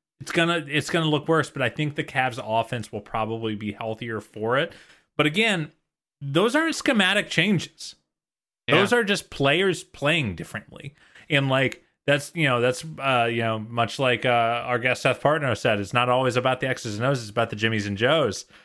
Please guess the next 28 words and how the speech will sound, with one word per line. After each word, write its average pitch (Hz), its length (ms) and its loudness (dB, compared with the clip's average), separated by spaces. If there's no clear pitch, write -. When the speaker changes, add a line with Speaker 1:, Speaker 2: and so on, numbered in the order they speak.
Speaker 1:
And, 117 400 2
uh, 110 380 4
and, 127 260 2
and, 123 180 0
like, 113 240 2
that's 135 240 0
kind 175 160 0
of 165 80 -2
where, 151 220 2
where 127 280 2
I'm 123 240 2
at 123 400 2
with 104 140 0
this 107 160 0
offense. 104 460 0
Like, - 140 -2
again, 120 340 0
I 104 140 0
just 123 300 -2
don't 156 260 -2
think 135 360 -2
they 123 140 4
ran 117 440 0
bad 107 340 2
stuff 120 440 0
or 123 160 -4
stuff 123 340 -2
that, 107 260 -2